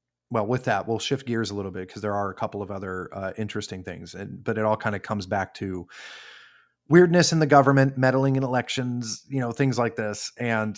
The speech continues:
there's a story that Alan shared with me, but I'm gonna actually give a, a different story first that leads into this next one. Um, there was a lot of suppression of information heading into these midterms. We just talked about stuff that happened in twenty twenty.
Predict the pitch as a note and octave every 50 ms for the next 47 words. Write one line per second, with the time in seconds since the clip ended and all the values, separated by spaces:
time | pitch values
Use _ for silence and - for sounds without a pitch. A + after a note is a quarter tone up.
0 | - _ - A2+ B2 A#2+ G#2+ A2+ A2 - - D3+ C#3+ C#3 C3 B2 A2+ A2+ A#2+ A#2+
1 | B2 B2 A#2+ A2 - B2 A2+ A2 G2+ G2+ A2 G#2 - - A2+ G#2+ G#2+ G2+ - G#2+
2 | - - G#2+ G#2 G2 - A2+ A2 G#2+ G#2 - - G#2+ G2+ G#2+ G2 F#2+ G2 G2 G2
3 | F2+ - _ _ _ - G2 G2 G2+ G2 - _ _ _ _ _ - - G#3 -
4 | E4 D4+ - - - - C3+ A#2+ A#2 A#2 A2+ - - G#3 C4 A3 D3 C#3+ C3+ -
5 | - - C3+ - C#3 D3 C#3+ C3+ D#3+ E3 D3+ F3+ F3 F3 D#3+ G#3 A#3+ C#4 C4+ -
6 | - C3 A#2 F#2+ F2+ F2 - - - - - A#2 A#2 A#2 A2+ A2+ A2 G#2 - -
7 | _ _ _ _ _ _ _ _ _ _ _ _ _ _ _ _ _ _ _ _
8 | _ _ _ _ _ _ _ _ _ _ _ _ _ - B2 B2+ D3+ F3+ A3 G#3+
9 | A#3+ A3+ G3+ D#3+ D#3+ F3+ F3 - - - - D3 C3+ B2 - C#3+ B2+ A#2 B2+ B2
10 | - C3 A#2 G#2+ G#2 G2+ - - G#2+ G#2 G#2+ G#2 G2 G2 G2 G2 F#2+ F#2 G2 G2
11 | - C#3 G3 G3+ C#3 - G2 E2 - - - - - G2+ G#2+ G2 B2 A#2+ - -
12 | B2 A2+ A2 A2+ A2 G2+ - - A#2+ G#2 - G#2 G2+ G#2 G2 - G2+ F#2+ F#2 -
13 | - G2 F#2 F2+ - - D#3+ E3+ B2+ F#2 F2 E2